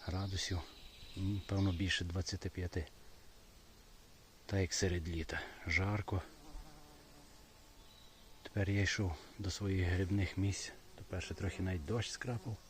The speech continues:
І тепер щось буриться.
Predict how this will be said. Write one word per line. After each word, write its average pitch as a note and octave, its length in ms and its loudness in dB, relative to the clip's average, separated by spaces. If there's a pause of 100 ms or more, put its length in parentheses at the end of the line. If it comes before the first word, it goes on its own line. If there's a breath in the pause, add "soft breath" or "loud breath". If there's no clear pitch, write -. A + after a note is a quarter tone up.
(2000)
І - 20 -6
тепер - 320 0
щось F#2+ 200 2
буриться. G#2 600 4